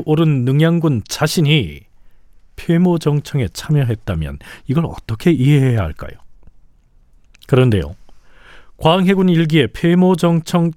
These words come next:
참여자 명부에는 능양군의 이름이 올라있지 않습니다. 광해군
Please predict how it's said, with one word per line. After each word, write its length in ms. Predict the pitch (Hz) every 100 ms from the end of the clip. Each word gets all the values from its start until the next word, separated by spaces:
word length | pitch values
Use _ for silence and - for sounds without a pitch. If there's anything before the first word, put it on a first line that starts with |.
| _
참여자 600 | - - 143 143 151 156
명부에는 960 | 120 123 147 180 180 120 110 156 73 - _ _ _ _ _ _ _ _ _ _ -
능양군의 800 | 107 123 151 165 165 175 170 -
이름이 320 | 147 139 147
올라있지 480 | 127 110 135 135 -
않습니다. 640 | - 87 - 190 - - - _ _ _ _ _ _ - - _
광해군 840 | - 147 160 156 165 180 185 180